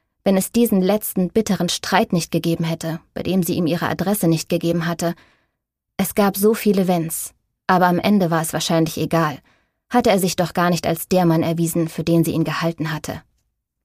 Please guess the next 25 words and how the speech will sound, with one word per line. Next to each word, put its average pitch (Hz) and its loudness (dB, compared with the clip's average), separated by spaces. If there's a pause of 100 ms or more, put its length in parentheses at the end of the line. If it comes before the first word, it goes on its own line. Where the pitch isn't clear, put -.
(880)
Ein 214 4
hohler 220 4
Engel, 151 -2 (340)
dunkel 196 2
und 156 2
appetitlich 180 -2
von 175 0
außen 180 0 (320)
und 214 4
im 196 4
Innern 185 2
leer. 147 -2 (1300)
Ein 214 4
Luzifer, 165 -2
aus 170 -2
dem 170 0
falsche 185 0
Versprechungen 165 -2
halten. 156 -6 (1800)
All 208 4
das 214 2
ahnte 175 2
sie 160 0
damals 156 -2
nicht. - -8